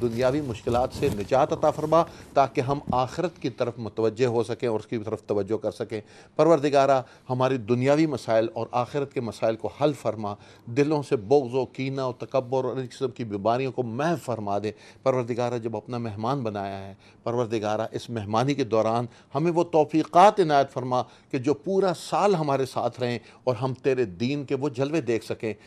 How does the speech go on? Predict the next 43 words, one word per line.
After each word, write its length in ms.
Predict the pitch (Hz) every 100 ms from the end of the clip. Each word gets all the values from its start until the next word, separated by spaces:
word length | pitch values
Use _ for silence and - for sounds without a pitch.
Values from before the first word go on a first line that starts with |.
| -
جو 200 | - 127
ہمیں 160 | 117 120
گناہوں 520 | 98 110 123 135 135
سے، 220 | 127 127
برائی 400 | 117 98 107 131
سے 180 | 120 139
بچنے 440 | 110 92 120 180 185
کی 120 | 151
توفیق 440 | 131 113 117 101
دیں 120 | 113 107 - -
اور 140 | 123
نیکی 340 | 110 104 110 123
کی 100 | 120
طرف 240 | 120 107 -
آنے 240 | 113 127
کی 120 | 120
توفیق 460 | 107 104 - 104 -
دیں۔ 160 | 104 101 - - -
پروردگارہ 640 | 151 165 139 131 127 123
جو 200 | 113 147
دوست 440 | 117 127 143 131 -
احباب 680 | - 110 123 127 120 101
دنیا 360 | 123 143 156 160
کے 180 | 135 135 - -
کسی 320 | 233 254 135
گوشے 260 | 127 -
میں 120 | 113 110 - - -
دین 260 | 110 131
اسلام 380 | 135 120 131 135
کی 100 | 120
خدمت 400 | 123 120 120 117
میں 100 | 120 123
کسی 280 | - 208 214
حوالے 280 | 143 120 123
سے 120 | -
مصروف 400 | 113 101 117 107
ہیں، 80 | 110 - - _
پروردگارہ 500 | - 113 104 113 113
ان 120 | 123 117
کی 120 | 117
توفیقات 580 | 104 98 107 - 107 120
میں 100 | 107
اضافہ 320 | 92 98